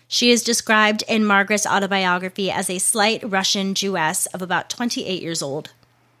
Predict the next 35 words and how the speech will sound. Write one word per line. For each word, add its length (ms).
Margaret 320
had 180
been 120
sent 240
to 80
her 140
small 320
apartment 480
after 260
Sadie 360
had 180
become 280
extremely 680
ill 400
after 260
a 120
self-induced 800
abortion. 680
Sadie 340
begged 380
the 80
doctor 340
that 160
was 120
with 180
Margaret 320
to 100
please 400
tell 280
her 160
how 120
to 80
prevent 400
another 280
pregnancy, 760